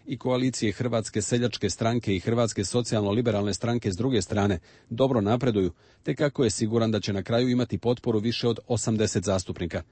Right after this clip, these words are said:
Za formiranje saborske većine neophodno je osigurati potporu sedamdeset sedam zastupnika. Visoki predstavnik Europske unije za vanjsku i sigurnosnu politiku Javier Solana izjavio je danas u Briselu da se pristupni pregovori s Hrvatskom odvijaju dobrom brzinom,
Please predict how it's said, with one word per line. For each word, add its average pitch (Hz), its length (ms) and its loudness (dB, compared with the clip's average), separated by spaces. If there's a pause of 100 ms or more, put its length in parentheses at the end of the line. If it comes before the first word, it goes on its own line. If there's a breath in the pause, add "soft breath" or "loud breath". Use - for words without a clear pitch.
(360 soft breath)
Za 110 160 0
formiranje 98 480 2
saborske 104 500 0
većine 120 360 -2
neophodno 110 500 0
je 117 60 0
osigurati 110 520 0
potporu 110 420 0
sedamdeset 104 680 0
sedam 87 260 -2
zastupnika. 87 580 -2 (840 soft breath)
Visoki 104 340 0
predstavnik 107 500 0
Europske 110 380 0
unije 113 220 2
za 104 100 0
vanjsku 110 320 0
i 104 40 2
sigurnosnu 110 560 -2
politiku 107 580 0
Javier 101 300 2
Solana 110 420 2
izjavio 107 460 2
je 101 60 2
danas 113 260 0
u 104 40 0
Briselu 110 420 2 (320 soft breath)
da 147 100 -4
se 147 140 0
pristupni 107 520 -2
pregovori 107 420 2
s - 80 -6
Hrvatskom 117 560 0
odvijaju 110 460 2
dobrom 107 380 2
brzinom, 110 440 2